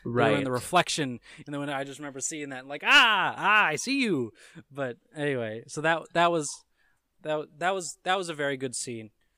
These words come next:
Speaker 2: Yeah,
Speaker 1: Um,
Speaker 2: Wiseman usually does such a good job of just, um,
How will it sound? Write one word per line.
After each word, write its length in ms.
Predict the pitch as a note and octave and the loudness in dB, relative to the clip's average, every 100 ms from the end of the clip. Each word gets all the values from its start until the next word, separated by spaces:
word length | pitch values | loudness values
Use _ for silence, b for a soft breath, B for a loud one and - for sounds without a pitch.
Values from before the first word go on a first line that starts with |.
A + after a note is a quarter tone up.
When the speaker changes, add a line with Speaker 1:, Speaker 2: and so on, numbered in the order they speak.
| _ _ _ _ | _ _ _ _
Speaker 2:
Yeah, 100 | E3 | 4
Speaker 1:
Um, 60 | C#3+ | 6
Speaker 2:
Wiseman 360 | C#3+ B3 D4 F#3+ | 6 6 6 6
usually 400 | F#3+ F#3 F3+ E3 | 4 6 6 6
does 220 | D3+ D3 | 2 0
such 180 | D3+ - | -2 0
a 60 | |
good 140 | C3+ C3+ | -2 0
job 300 | A#2 D3 A#2+ | 2 2 0
of 120 | - | -6
just, 320 | A2+ A2 - | -6 -6 -4
um, 380 | B2+ A2+ G#2+ C3 | -4 -4 -8 -10